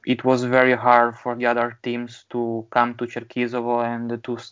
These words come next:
score in the first five minutes. So I think that i-, it's more a problem for the mentality and for the fact that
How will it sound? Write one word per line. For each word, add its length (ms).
score 300
in 80
the 100
first 320
five 320
minutes. 560
So 160
I 120
think 280
that 240
i-, 220
it's 240
more 320
a 60
problem 560
for 200
the 160
mentality 720
and 960
for 160
the 140
fact 480
that 240